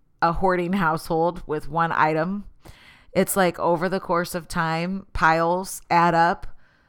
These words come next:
uh, arguments take root in people's hearts, and,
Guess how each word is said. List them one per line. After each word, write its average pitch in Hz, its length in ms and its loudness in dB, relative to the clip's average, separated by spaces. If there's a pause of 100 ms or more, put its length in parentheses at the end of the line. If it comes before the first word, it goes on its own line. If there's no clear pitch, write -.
(240)
uh, 156 380 -6 (220)
arguments 185 840 -2 (400)
take 180 300 -4
root 175 420 -6
in 175 160 -10
people's 165 380 -8
hearts, 160 600 -2
and, 156 460 -6